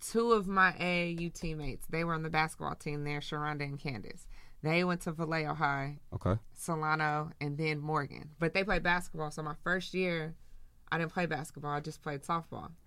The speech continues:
Speaker 1: And,
Speaker 2: Dope.
Speaker 1: um, so I knew them. And then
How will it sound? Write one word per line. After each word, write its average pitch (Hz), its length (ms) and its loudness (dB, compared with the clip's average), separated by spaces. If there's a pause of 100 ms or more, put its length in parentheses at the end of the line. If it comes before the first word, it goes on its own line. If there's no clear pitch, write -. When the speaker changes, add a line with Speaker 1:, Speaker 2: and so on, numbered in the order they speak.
(720)
Speaker 1:
And, 165 200 4
Speaker 2:
Dope. 170 100 4
Speaker 1:
um, 151 180 0
so 165 120 -2
I 160 80 6
knew 180 220 2
them. 165 500 0 (120)
And 160 260 -2
then 156 580 0